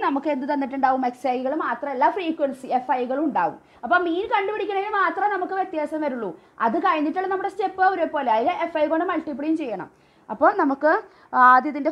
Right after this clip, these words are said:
formula നോക്കാം. അപ്പൊ നമ്മുടെ എക്സ് എന്ന് പറയുന്നത് എക്സ് വൺ, എക്സ് ടു, അങ്ങനെ നമ്മുടെ എക്സ് എൻ വരെയുണ്ട്. അതുപോലെ frequency F one, F two, എക്സെട്ര, എഫ് എൻ വരെയുണ്ട്. അപ്പൊ നമുക്ക്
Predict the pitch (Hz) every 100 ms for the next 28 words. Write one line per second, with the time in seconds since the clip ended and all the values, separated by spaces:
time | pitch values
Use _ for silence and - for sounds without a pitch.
0 | 330 302 285 277 269 208 - 139 - 202
1 | 285 285 285 302 294 - 294 320 302 285
2 | 311 311 - 262 277 269 277 - - -
3 | 262 254 - _ 285 277 269 269 269 269
4 | 285 269 302 381 302 - - 294 269 262
5 | 262 247 226 285 - - _ 247 269 285
6 | 311 277 277 262 262 320 466 880 855 -
7 | - 269 311 494 - _ 240 247 - 285
8 | 277 277 262 214 302 440 - _ - -
9 | - 269 262 262 254 254 226 202 277 403
10 | - _ _ - 220 277 269 247 285